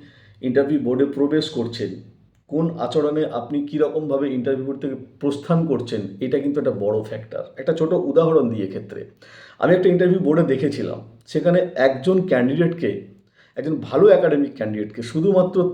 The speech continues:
তার পোশাক আশাক আর তার ইন্টারভিউ রুমে প্রবেশ করা এবং বেরিয়ে যাওয়া, তার এটার উপরে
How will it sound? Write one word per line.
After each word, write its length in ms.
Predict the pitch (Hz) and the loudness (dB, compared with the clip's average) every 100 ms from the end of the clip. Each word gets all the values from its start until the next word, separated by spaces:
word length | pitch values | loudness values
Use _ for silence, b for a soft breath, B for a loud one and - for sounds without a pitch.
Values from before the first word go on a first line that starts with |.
| 156 | 4
তার 260 | 139 113 113 - | 4 4 -2 -6
পোশাক 360 | 143 143 175 175 | -4 0 4 4
আশাক 360 | 156 139 170 170 170 - 123 | 4 2 0 -2 -4 -2 0
আর 100 | 123 117 | 0 0
তার 180 | 131 127 - - b b b b _ _ _ _ - | 0 0 0 -10 b b b b _ _ _ _ -8
ইন্টারভিউ 480 | 127 147 156 156 160 - - - | 0 4 4 2 -2 -4 -12 -8
রুমে 340 | 113 127 147 147 - | -2 2 4 2 0
প্রবেশ 320 | 127 127 165 160 | 0 2 2 2
করা 320 | 147 110 98 - - - - | 4 4 2 -8 -16 -20 -10
এবং 160 | 120 131 113 | -6 -4 -4
বেরিয়ে 300 | 120 127 156 | -2 0 0
যাওয়া, 300 | 123 110 98 - - - | 2 0 -2 -8 -8 0
তার 120 | 117 - | 0 0
এটার 280 | 135 185 175 | 0 4 2
উপরে 280 | 165 160 | 4 2